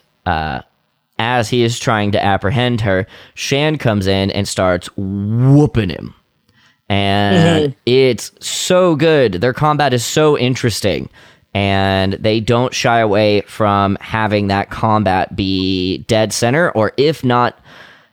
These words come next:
Speaker 1: if not in the f-, for-, in the background or the fo-, uh, like, even if it's not the main focus of the scene, they have no problem making sure that it is fully visible in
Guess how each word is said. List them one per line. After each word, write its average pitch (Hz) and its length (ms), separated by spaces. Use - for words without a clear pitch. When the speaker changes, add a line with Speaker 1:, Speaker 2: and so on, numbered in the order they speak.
Speaker 1:
if 170 260
not 160 280
in 139 200
the 131 60
f-, - 240
for-, 135 420
in 127 140
the 107 80
background 160 800
or 113 120
the 95 100
fo-, - 260
uh, 110 260
like, 92 360
even 165 340
if 147 120
it's - 160
not 123 260
the 123 60
main 113 220
focus 117 340
of 110 100
the 101 80
scene, 151 460
they 117 180
have 113 260
no 156 560
problem 123 460
making 101 280
sure 107 300
that 98 180
it 104 120
is 98 240
fully 180 580
visible 113 680
in 98 560